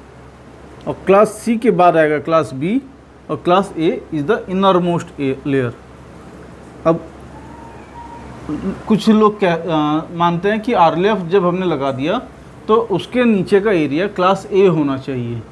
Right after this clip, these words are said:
but नहीं, क्योंकि मेरा outer air is class D, तो इस मॉडल के हिसाब से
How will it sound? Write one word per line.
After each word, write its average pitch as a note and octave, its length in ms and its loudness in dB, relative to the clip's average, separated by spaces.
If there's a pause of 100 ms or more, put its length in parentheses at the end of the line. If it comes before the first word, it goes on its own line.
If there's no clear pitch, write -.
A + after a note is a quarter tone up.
(460)
but G#3+ 180 0
नहीं, E3 220 2
क्योंकि F3 380 -4
मेरा G3+ 400 2 (580)
outer E3+ 340 4
air G3+ 280 2
is A3 180 -2 (160)
class E3+ 480 -4
D, F3 220 0 (720)
तो G#3 140 6
इस A#3+ 260 0
मॉडल F#3 400 4
के G3+ 100 0
हिसाब E3+ 300 2
से F3 360 -2